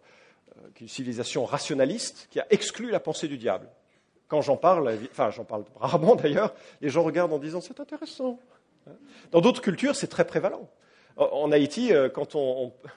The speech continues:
<laughs> je, peut-être je l'ai déjà raconté, mais on prenait de l'essence avec, euh, le pasteur qui nous conduisait, et puis le pasteur parle avec le pompiste de l'évangile, et dit, « Non, ça m'intéresse pas, j'ai vingt et un démons. »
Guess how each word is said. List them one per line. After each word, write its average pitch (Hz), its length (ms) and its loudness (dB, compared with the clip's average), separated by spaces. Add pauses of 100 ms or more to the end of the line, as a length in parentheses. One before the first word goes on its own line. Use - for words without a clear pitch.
<laughs> - 80 -
je, - 140 -20
peut-être 147 260 -12
je 113 100 -12
l'ai 127 80 -4
déjà 127 200 0
raconté, 139 360 0
mais 147 160 0 (280)
on 139 80 -6
prenait 175 240 2
de 151 80 -2
l'essence 170 360 0
avec, 131 300 -6
euh, 127 60 -2
le 123 80 -8
pasteur 143 340 -4
qui 147 100 -20
nous 135 80 -8
conduisait, 135 540 -2 (260)
et 139 60 -10
puis 151 120 -6
le 139 60 -8
pasteur 151 360 2
parle 165 200 6
avec 123 200 4
le 143 80 -2
pompiste 151 480 -8
de 131 140 -4
l'évangile, 135 460 -2 (160)
et 156 80 -2
dit, « 156 120 -2
Non, 185 80 4
ça 175 120 0
m'intéresse 151 320 2
pas, 202 120 0
j'ai 143 100 -2
vingt 147 180 -2
et 156 40 0
un 156 80 2
démons. » 123 240 -2